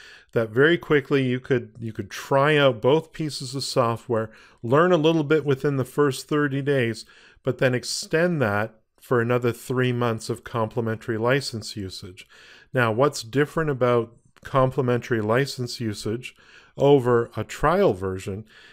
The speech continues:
is that anything you publish with this three-month complimentary license usage will continue to function in perpetuity.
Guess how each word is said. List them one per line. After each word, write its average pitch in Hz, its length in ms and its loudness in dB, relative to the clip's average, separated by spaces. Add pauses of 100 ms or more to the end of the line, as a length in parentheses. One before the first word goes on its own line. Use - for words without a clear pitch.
(160)
is 117 160 -2
that 127 200 0
anything 180 500 0
you 165 100 0
publish 120 840 0
with 131 340 0
this 139 240 0
three-month 143 600 -2
complimentary 127 680 -2
license 143 520 -4
usage 95 520 -10 (560)
will 143 340 6
continue 151 680 -2
to 131 160 -4
function 143 640 -2
in 110 140 -2
perpetuity. 120 920 -2